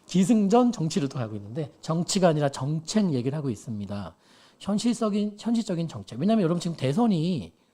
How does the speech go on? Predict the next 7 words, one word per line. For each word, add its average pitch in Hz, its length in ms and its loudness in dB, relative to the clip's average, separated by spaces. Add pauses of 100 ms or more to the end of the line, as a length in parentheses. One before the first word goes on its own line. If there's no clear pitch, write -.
얼마 196 200 4
안 190 100 4
남았어요. 254 460 0 (480)
얼마 190 240 2
안 127 120 2
남았어. 113 380 -8 (400)
저는 233 340 0